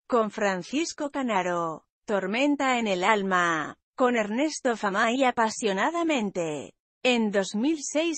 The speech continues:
actuó en el Teatro Ópera interpretando Cuartito Azul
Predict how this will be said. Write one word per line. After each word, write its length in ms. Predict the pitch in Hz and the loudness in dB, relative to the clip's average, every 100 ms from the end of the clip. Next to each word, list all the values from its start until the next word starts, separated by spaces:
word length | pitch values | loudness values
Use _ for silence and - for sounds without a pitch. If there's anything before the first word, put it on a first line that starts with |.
| - | -2
actuó 580 | 233 - 208 208 262 269 | -4 -2 2 4 4 4
en 100 | 233 | 2
el 200 | 214 196 | 0 0
Teatro 560 | 180 226 294 277 254 | 0 2 0 0 -2
Ópera 400 | 220 240 277 262 | 0 0 2 2
interpretando 1040 | 226 220 208 196 202 170 - 180 226 240 226 | 0 0 -2 -2 -2 -4 0 0 0 0 -2
Cuartito 640 | 240 214 208 247 339 - | 0 0 0 -2 -4 0
Azul 720 | 320 302 - 220 175 151 139 | -2 -2 -2 -2 0 -4 -6